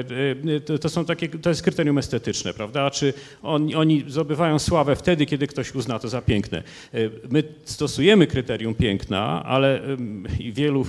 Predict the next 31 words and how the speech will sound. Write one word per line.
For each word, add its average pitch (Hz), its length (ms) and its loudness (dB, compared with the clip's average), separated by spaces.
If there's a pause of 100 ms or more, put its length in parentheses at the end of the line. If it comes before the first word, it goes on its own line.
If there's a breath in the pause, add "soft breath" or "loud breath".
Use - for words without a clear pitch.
uczonych 127 420 -2
jest 120 120 -4
bardzo 120 260 -2
do 123 100 -4
tego 120 260 -4
przywiązanych, 117 880 0 (300 loud breath)
ale, 127 360 0 (920)
e, 143 40 -2
upierałbym 147 600 4
się 127 180 -2
przy 135 280 -6
zdaniu, 131 480 2
że 131 260 0
to 131 140 -2
jest 131 140 0
jednak 131 220 0
kryterium 131 360 2
drugorzędne. 117 840 4 (400 loud breath)
My 120 80 0
mamy 131 480 2
znacznie 135 520 2
mocniejsze 123 540 -2
kryterium, 123 640 0 (320 loud breath)
e, 127 40 -6 (260)
e, 131 200 -4
s-, 127 340 -4
zgodności 127 800 2
z - 240 -6 (200)
faktami 131 440 0
doświadczalnymi. 87 800 -6
Musi-, 113 320 -4